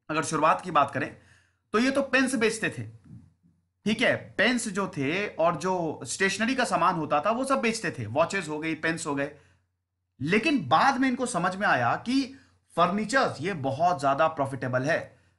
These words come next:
पैसे नहीं थे बिजनेस शुरू करने के लिए, but इनके पिताजी ने इनको पैसे दिए, हेल्प की और उन्नीस सौ तिरालीस में फिर आईकेईए का जन्म हुआ। आप बिजनेस माइंड इनका इतना तगड़ा था कि बोर्डिंग स्कूल में भी ये अपने बेड के नीचे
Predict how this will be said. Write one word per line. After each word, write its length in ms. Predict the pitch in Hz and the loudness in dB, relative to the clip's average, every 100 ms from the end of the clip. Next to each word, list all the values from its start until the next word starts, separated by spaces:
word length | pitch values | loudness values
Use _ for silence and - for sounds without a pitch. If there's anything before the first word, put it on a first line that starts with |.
| _ - | _ 4
पैसे 280 | 196 233 | 4 4
नहीं 160 | 254 233 | 2 2
थे 120 | 233 | 0
बिजनेस 280 | 196 185 208 | -2 -2 -2
शुरू 180 | 214 190 | -2 -2
करने 260 | 185 175 | -4 -4
के 100 | 180 | -6
लिए, 220 | 165 180 - _ _ _ - | -10 -12 -18 _ _ _ -2
but 100 | 170 | 0
इनके 180 | 190 208 | 0 -2
पिताजी 380 | 196 190 202 175 | -2 0 0 0
ने 80 | 180 | -4
इनको 200 | 175 - | -4 -2
पैसे 300 | 143 135 160 | 0 0 -2
दिए, 320 | 135 - - _ _ _ _ - | -2 -4 -16 _ _ _ _ -2
हेल्प 240 | 160 170 160 | 0 0 -2
की 240 | - 185 - | -8 -8 -4
और 100 | 165 | -2
उन्नीस 360 | 170 202 226 | 0 0 0
सौ 80 | 208 | -2
तिरालीस 460 | - 143 139 160 160 | -2 2 2 0 -6
में 60 | |
फिर 340 | 143 175 233 - - - 160 | -2 0 -2 -6 -14 -6 0
आईकेईए 720 | 202 214 196 190 185 185 143 | 0 0 -4 -4 -6 -6 -2
का 120 | 190 | -2
जन्म 260 | 185 151 135 | 0 0 0
हुआ। 260 | 110 104 - _ _ _ _ _ _ - | -4 -8 -16 _ _ _ _ _ _ -10
आप 440 | 262 294 - _ _ _ - | -4 -4 -6 _ _ _ -14
बिजनेस 540 | 127 156 185 240 294 | -4 -2 2 2 2
माइंड 180 | 247 254 | 2 2
इनका 160 | 233 247 | 2 0
इतना 200 | 233 254 | 0 -4
तगड़ा 460 | 262 165 170 262 226 | 2 4 6 4 2
था 80 | 185 | -2
कि 140 | 240 | -2
बोर्डिंग 420 | 156 175 220 302 | -4 -2 2 2
स्कूल 360 | 285 - 240 311 | 0 0 0 2
में 140 | 285 | 2
भी 360 | 170 160 202 226 - - - | 2 2 0 -4 -14 -14 0
ये 60 | |
अपने 240 | 214 240 247 | 2 2 0
बेड 280 | 165 214 - | 2 0 2
के 100 | 254 | 0
नीचे 460 | 214 254 151 113 | 0 0 -2 -4